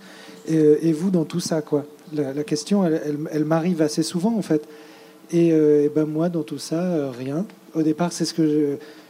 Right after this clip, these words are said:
je, je, j'arrive pas à, je n'ai jamais réussi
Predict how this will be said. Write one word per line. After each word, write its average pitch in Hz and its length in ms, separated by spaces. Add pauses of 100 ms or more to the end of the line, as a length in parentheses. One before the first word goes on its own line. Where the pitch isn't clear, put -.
je, 160 60
je, 147 140
j'arrive 165 400
pas 202 320
à, 151 340 (320)
je 156 160
n'ai 170 140
jamais 196 480
réussi 185 680